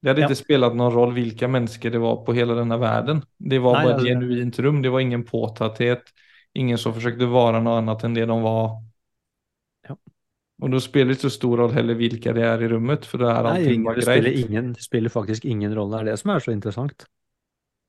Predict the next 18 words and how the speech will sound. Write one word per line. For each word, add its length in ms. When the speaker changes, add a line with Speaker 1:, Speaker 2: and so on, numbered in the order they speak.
Speaker 2:
Men 60
det 60
er 80
klart, 160
i 80
det 120
du 120
beskriver 640
nå, 140
så 240
<clears throat> 760
det 160
du 100
kanskje, 500
eller 140
det 200
man, 360
vi, 380